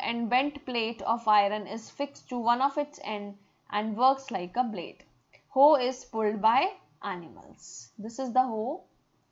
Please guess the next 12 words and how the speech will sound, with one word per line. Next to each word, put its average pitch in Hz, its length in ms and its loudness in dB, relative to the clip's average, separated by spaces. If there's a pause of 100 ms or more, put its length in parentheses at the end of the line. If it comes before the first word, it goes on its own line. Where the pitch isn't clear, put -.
(100)
जो 214 120 -4
कि 226 160 -6
हम 233 140 -4
अपने 226 240 -8
घर 233 260 -6
पे 247 80 -6
भी 233 160 -6
यूज़ 208 220 -8
करते - 300 -14
हैं, 185 120 -18 (1120)
है 262 100 0
ना? 330 140 -2